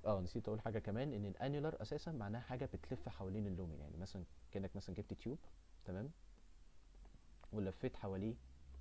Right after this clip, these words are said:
حاجه، تمام؟ الحاجه اللي بتلفها حواليها دي بتضغط عليها، فدي اللي بنسميها انيولار، فعشان كده سميناها انيولار كارسينوما اوف ريكتوس سيجمويد،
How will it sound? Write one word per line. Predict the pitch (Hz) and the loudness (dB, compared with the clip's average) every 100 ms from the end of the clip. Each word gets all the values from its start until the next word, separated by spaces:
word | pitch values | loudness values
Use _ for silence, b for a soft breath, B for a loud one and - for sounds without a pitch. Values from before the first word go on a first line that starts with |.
| - - - - - - - - - - - - - - - - - - - - - - - | -8 -8 -10 -14 -14 -14 -12 -10 -10 -10 -12 -14 -14 -14 -14 -16 -16 -14 -14 -14 -14 -14 -4
حاجه، | - 87 73 - - - | 2 2 2 -6 -10 -2
تمام؟ | 95 143 - - - | 0 0 -4 -14 -6
الحاجه | 104 135 | 0 2
اللي | 127 | 2
بتلفها | 110 110 131 | 0 0 0
حواليها | 123 117 131 | 2 2 4
دي | 120 160 | 4 4
بتضغط | 107 135 120 - | 4 4 4 2
عليها، | 85 76 | 0 0
فدي | - 92 | -2 2
اللي | 117 | 2
بنسميها | 107 101 95 107 113 107 | 2 0 0 0 -2 0
انيولار، | 90 80 80 | 0 -2 -6
فعشان | 87 - | -6 -2
كده | 110 | -2
سميناها | 113 110 - 127 | 0 0 0 2
انيولار | 117 98 - | 2 0 -2
كارسينوما | 90 104 101 | -4 0 -2
اوف | 95 | 0
ريكتوس | 98 - 107 | -2 -2 -4
سيجمويد، | 107 107 139 | -4 -2 -2